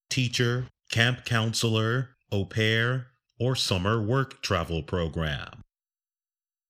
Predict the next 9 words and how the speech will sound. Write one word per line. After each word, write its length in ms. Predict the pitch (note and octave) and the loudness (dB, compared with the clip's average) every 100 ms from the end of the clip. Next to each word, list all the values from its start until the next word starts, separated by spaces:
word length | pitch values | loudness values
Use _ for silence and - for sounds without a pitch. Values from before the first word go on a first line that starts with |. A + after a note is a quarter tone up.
| _ _ _ _ _ | _ _ _ _ _
The 100 | G2 | -4
visas 680 | G2 A2+ - - - G#2 G2 | 0 0 0 -4 -4 -2 -2
are 260 | - F#2+ | -2 -4
good 380 | E2+ G#2 G#2+ A2 | -2 -2 0 -2
for 220 | - G2+ F#2+ | -4 -2 -2
up 140 | F#2 | -2
to 140 | - G2 | -4 -2
seven 480 | - E2+ E2 F#2+ | -2 -2 -2 -2
years. 680 | G#2 B2 A2+ D2+ - - - | 0 0 0 -4 -8 -8 -8